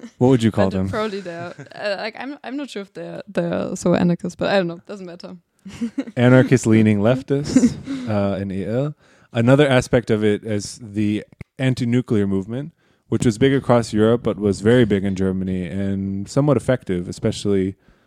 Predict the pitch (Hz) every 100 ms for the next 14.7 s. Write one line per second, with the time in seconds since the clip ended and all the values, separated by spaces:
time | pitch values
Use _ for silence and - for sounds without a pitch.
0 | _ _ 101 95 87 87 87 95 - _
1 | _ _ - 110 113 101 101 95 92 95
2 | 101 101 95 95 95 90 - - 98 92
3 | 87 - 95 107 107 104 95 104 - 95
4 | 90 95 92 92 - 95 95 90 90 90
5 | 90 - _ _ _ _ - 95 92 90
6 | 95 - 92 92 90 90 90 85 90 90
7 | 87 87 95 101 95 104 98 - 85 87
8 | - _ 98 92 92 90 92 85 95 90
9 | 92 92 _ _ _ _ _ _ _ _
10 | _ - 98 92 107 110 110 104 104 98
11 | 95 - 101 95 95 - _ _ _ _
12 | _ - 95 90 87 95 101 _ _ _
13 | _ _ _ _ _ _ _ _ - 107
14 | 104 101 95 98 92 90 90